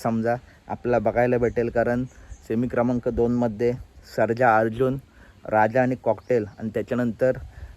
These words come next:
मानगरकरांचा वादळ आणि रायफल एक्क्याऐंशी एक्क्याऐंशी एकच सेमीत लागे-, लागले आहेत. त्याच्यामध्ये मित्रांनो, मला वाटतं सर्जा तास क्रमांक एकवरून लागला आहे.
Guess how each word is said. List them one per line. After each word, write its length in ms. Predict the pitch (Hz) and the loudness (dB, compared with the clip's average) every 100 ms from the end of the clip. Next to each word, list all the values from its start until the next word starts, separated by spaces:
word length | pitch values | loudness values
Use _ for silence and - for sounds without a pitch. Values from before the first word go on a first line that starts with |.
| - - - - - - - | -18 -18 -20 -20 -20 -20 -10
मानगरकरांचा 760 | 113 110 117 127 127 123 120 131 | -2 0 0 0 0 0 0 0
वादळ 380 | 117 110 123 127 | 2 2 2 0
आणि 200 | 120 123 | 0 0
रायफल 340 | 104 104 120 | 0 0 0
एक्क्याऐंशी 460 | 113 - 120 113 117 | -2 -2 -4 -2 -4
एक्क्याऐंशी 580 | 104 - 117 113 113 123 - - - | -6 -6 -4 -4 -6 -10 -12 -20 -10
एकच 240 | 113 139 127 | -6 -4 -4
सेमीत 360 | - 117 120 | -2 -2 -2
लागे-, 360 | 123 113 110 117 - 110 | 0 2 2 -2 -4 -2
लागले 340 | 110 110 123 | 0 2 2
आहेत. 220 | 117 120 127 - _ - | 2 0 -4 -14 _ -10
त्याच्यामध्ये 480 | 107 127 123 120 | -6 -4 -2 -2
मित्रांनो, 380 | 127 117 120 123 | -2 -4 -2 -2
मला 180 | 123 120 | 0 -2
वाटतं 200 | 123 135 | -4 -6
सर्जा 460 | - 110 110 131 135 - - - - | -4 -2 0 0 0 -4 -20 -20 -8
तास 200 | 107 123 | -2 -2
क्रमांक 420 | - 123 127 127 127 | -2 -2 -2 -2 -2
एकवरून 400 | 127 131 131 127 | -2 -2 -2 0
लागला 280 | 117 127 | 0 2
आहे. 260 | 120 117 | 0 0